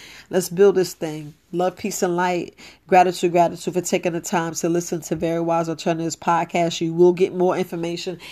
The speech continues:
I'm not gonna say the name of the company until tomorrow. You're not gonna get the full information tomorrow, but you are the first to hear this. You are the first to hear this. Yes.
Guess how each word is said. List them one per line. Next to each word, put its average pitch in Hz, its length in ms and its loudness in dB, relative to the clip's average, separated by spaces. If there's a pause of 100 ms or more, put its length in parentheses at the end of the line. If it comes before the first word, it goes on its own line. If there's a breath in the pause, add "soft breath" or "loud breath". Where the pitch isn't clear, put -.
(240 loud breath)
I'm 170 180 -2
not 165 200 0
gonna 180 180 -2
say 190 140 2
the 175 100 2
name 180 220 0
of 175 60 0
the 175 60 0
company 180 460 -4
until 165 340 -4
tomorrow. 175 1040 0
You're 160 180 -4
not 175 180 -2
gonna 180 120 0
get 175 220 -6
the 170 80 -2
full 180 300 -2
information 170 560 -6
tomorrow, 170 580 -2 (340 loud breath)
but 170 140 0
you 196 240 4
are 180 200 2
the 175 100 2
first 180 420 -2
to 196 100 2
hear 226 280 2
this. 143 340 -10
You 160 140 -4
are 165 140 -4
the 175 120 -4
first 180 400 -6
to 214 160 -4
hear 220 480 2
this. 147 320 -8
Yes. 175 400 0